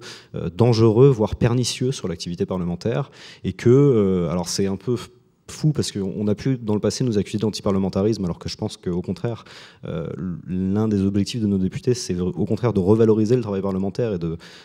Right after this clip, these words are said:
de valoriser le, le travail de fond qui est effectué par les parlementaires quand ils débattent de sujets. Euh, et donc c'est un peu surprenant d'entendre un ministre nous expliquer que les députés en fait sont des tricheurs et que les députés essayent de parler pour ne rien dire, juste pour, euh, alimenter les compteurs qui sont sur nosdéputés point F R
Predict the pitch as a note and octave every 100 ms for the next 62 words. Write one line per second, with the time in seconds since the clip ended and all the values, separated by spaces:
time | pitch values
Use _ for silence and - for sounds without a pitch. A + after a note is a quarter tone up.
0 | _ F#2 G2 G#2 A2 G#2+ B2 A2+ F2+ E2+
1 | D2 - - - F#2+ - G#2 G#2 A2 -
2 | D3+ D3+ F#2+ E2+ F#2 - G#2 F2+ F2+ F2+
3 | F2 F2 A#2 - E2+ E2+ F2 F2 E2 -
4 | G2+ C#3+ - - - _ - F2 D#2+ -
5 | - E2 F#2 G#2+ - G#2 G#2 B2 - -
6 | A2 C3 A#2+ G2+ G2+ F#2+ G2 B2 - -
7 | G2 G2 F#2 - - B2+ - F#2 F#2+ -
8 | A#2 G2+ G#2+ - F2+ - E2+ - B2+ A2+
9 | D#2 - - - F#2 G2 F#2+ - - C3+
10 | A2 F2+ B2 B2 G2+ - G2 A2 A#2 G2+
11 | F#2+ F2+ F#2 F#2 B2 C#3 G2 A#2 - -
12 | G#2+ G#2 F#2 E2+ E2 - G#2 G2+ G2+ -
13 | A2 F#2 G2 G#2+ G#2 F2+ E2+ - F#2+ -
14 | F2 E2+ E2 - F2+ E2+ D#2 A2+ B2